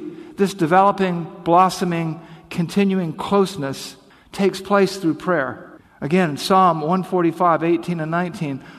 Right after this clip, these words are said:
"The Lord is near to all who call on him, to those who call on him in truth.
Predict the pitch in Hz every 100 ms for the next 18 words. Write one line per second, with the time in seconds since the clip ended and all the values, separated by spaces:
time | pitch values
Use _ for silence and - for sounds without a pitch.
0 | - - 160 196 233 208 175 165 190 214
1 | 262 277 202 135 127 135 - - 185 175
2 | 185 170 170 170 175 165 143 135 131 127
3 | - - - - - 208 185 247 240 208
4 | 202 202 - - 240 247 220 165 170 160
5 | 165 170 160 147 190 175 131